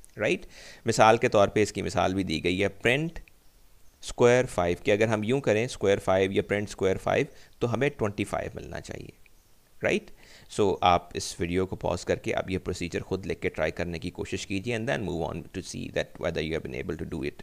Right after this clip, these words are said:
correctly or not, right? So इस, इसको करने के लिए, अ, बहुत आसान सा काम है जो हमें करना होगा। हम क्या करते हैं, def, because to define any procedure we first start with a, a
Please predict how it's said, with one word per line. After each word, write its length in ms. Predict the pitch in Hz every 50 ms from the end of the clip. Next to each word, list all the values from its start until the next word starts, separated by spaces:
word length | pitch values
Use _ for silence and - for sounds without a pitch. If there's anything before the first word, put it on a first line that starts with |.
| - -
correctly 360 | 80 71 80 - - 62 64 65
or 60 | 60 57
not, 260 | - - - - - - -
right? 240 | - - - - - - - - - - - - - - - - -
So 220 | - - 185 185 -
इस, 200 | - 175 - - -
इसको 360 | 170 - - - - 185 175
करने 360 | 175 - 160 151 156 160 160
के 120 | 160 - 151
लिए, 380 | 143 139 139 143 147 151 -
अ, 160 | - 87 - - -
बहुत 320 | 98 95 98 98 98 101
आसान 360 | 98 95 - 95 95 98 104
सा 120 | - 110 104
काम 300 | - 95 90 90 95 92
है 80 | 87
जो 120 | 90 90 87
हमें 180 | 80 90 90
करना 300 | - 87 80 80 87 95
होगा। 300 | 95 92 - 87 87 92
हम 180 | 90 92 87 92
क्या 160 | 92 92 90
करते 300 | - - - - - 90
हैं, 160 | 95 92 90
def, 260 | - 87 - - - - - - - - - - - - - - - - 76
because 300 | 80 - 76 80 - -
to 60 | 87 80
define 320 | 87 - 92 90 92 90 90
any 120 | 90 87 -
procedure 340 | 87 - 87 82 87 92 92 85
we 120 | 82 87 - -
first 180 | 90 - - -
start 260 | 87 82 85 - -
with 180 | 78 78 - -
a, 40 | 85 - - -
a 40 | -